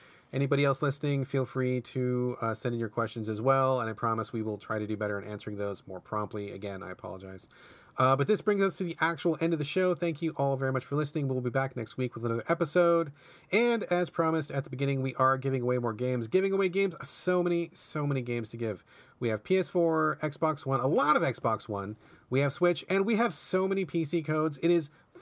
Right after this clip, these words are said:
fucking ridiculous. If you play games on P C, this is your week, bro. Send me an email.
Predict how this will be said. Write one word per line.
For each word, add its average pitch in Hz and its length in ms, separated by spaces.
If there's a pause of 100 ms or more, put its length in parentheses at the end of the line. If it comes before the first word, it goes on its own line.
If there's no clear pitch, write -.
(120)
fucking 151 800
ridiculous. 139 1200
If 135 180
you 180 200
play 175 260
games 156 340
on 156 100
P 156 200
C, 160 440 (400)
this 170 460
is 151 160
your 147 100
week, 196 460
bro. 160 320
Send 170 240
me 180 40
an 165 80
email. 175 300